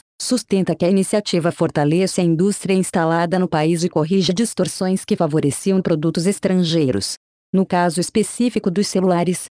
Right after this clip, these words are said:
o Ministério do Desenvolvimento informou que a medida não afeta aparelhos produzidos no Brasil, que representam cerca de noventa e cinco por cento do mercado nacional em dois mil e vinte e cinco.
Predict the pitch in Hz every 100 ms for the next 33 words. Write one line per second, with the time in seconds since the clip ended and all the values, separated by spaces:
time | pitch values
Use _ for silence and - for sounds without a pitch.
0 | _ 214 202 190 170 - 180 170 190 190
1 | 165 175 170 165 160 185 196 165 - 208
2 | 180 190 202 190 185 156 196 196 196 175
3 | 160 - 185 180 160 165 160 170 180 -
4 | 156 139 131 180 190 180 175 180 180 147
5 | 143 131 - _ 208 202 226 175 160 196
6 | 180 170 - 208 208 196 190 175 175 170
7 | 160 143 - 208 202 190 165 - 202 170
8 | 180 165 - 175 175 185 185 - 185 165
9 | 160 165 160 180 156 170 165 160 196 202
10 | 196 - 180 147 -